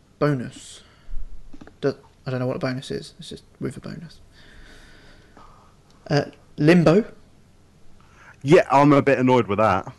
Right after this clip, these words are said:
Speaker 1: Well, the, the fact that it, you have to pay for it again.
Speaker 2: Yeah.
Speaker 1: Yeah. I don't get why. And they're expecting people to pay seven pound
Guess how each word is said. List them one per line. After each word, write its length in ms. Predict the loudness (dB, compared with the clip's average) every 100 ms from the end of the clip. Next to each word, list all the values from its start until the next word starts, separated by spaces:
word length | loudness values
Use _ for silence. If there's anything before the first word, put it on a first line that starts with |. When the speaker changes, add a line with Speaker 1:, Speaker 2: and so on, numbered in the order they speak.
| _ _ -12
Speaker 1:
Well, 80 | -2
the, 280 | -2 -2 -4
the 60 | -6
fact 260 | -4 -6
that 200 | -4 -4
it, 160 | -4 -6
you 140 | -4
have 80 | -4
to 60 | -4
pay 160 | -4 -4
for 140 | -4
it 40 | -10
again. 180 | -10 -14 -8 -6 -6 -10 -8 -2
Speaker 2:
Yeah. 160 | -2 -2 -10 -12
Speaker 1:
Yeah. 220 | -10 -10 -12 -18 -10 -6 -6 -8 -12 -18 -20 -20 _ _ _ -20 _ -20 _ _ -14
I 60 | -8
don't 220 | -8 -6
get 160 | -6
why. 380 | -2 -4 -4 -8 -14 -20 -20 -20 -20 -20 -20 _ _ -10 -10 -10
And 120 | -8 -4
they're 100 | -4
expecting 340 | -2 -4 -2
people 160 | -4 -4
to 40 |
pay 100 | -6
seven 400 | -8 -6 -8 -8
pound 360 | -10 -8 -10 -12